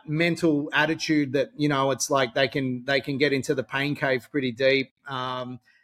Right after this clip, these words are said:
and that's what Hurt Camp's about. And so while it's, while I kind of facilitate it and I'm a bit of the evil genius sitting there, you know, stroking the cat,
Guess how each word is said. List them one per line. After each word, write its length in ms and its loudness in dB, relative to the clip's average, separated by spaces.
and 180 -6
that's 200 0
what 160 0
Hurt 180 0
Camp's 260 -4
about. 300 0
And 120 -4
so 280 2
while 320 6
it's, 440 -4
while 240 4
I 120 6
kind 260 0
of 80 -2
facilitate 680 2
it 80 6
and 160 0
I'm 120 0
a 40 2
bit 140 2
of 80 4
the 180 0
evil 240 2
genius 480 2
sitting 280 0
there, 320 4
you 160 -6
know, 160 0
stroking 500 0
the 80 -4
cat, 340 -2